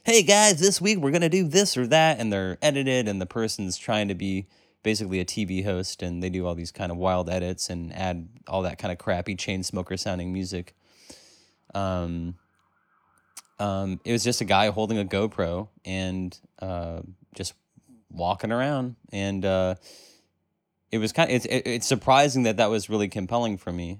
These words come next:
Uh, one, it was just seeing his time in Japan, and it reminded me that it would be very easy to do something like that in Taiwan. Um,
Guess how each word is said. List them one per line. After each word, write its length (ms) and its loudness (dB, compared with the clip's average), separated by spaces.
Uh, 280 -4
one, 240 4
it 40 2
was 160 0
just 200 -2
seeing 180 -2
his 180 -4
time 240 -4
in 140 -4
Japan, 420 -2
and 80 -4
it 60 -6
reminded 460 -2
me 180 -4
that 240 -2
it 40 -10
would 120 -4
be 100 -4
very 220 0
easy 220 -2
to 100 -6
do 140 -4
something 240 -6
like 160 -6
that 160 -4
in 100 -10
Taiwan. 560 -6
Um, 640 -4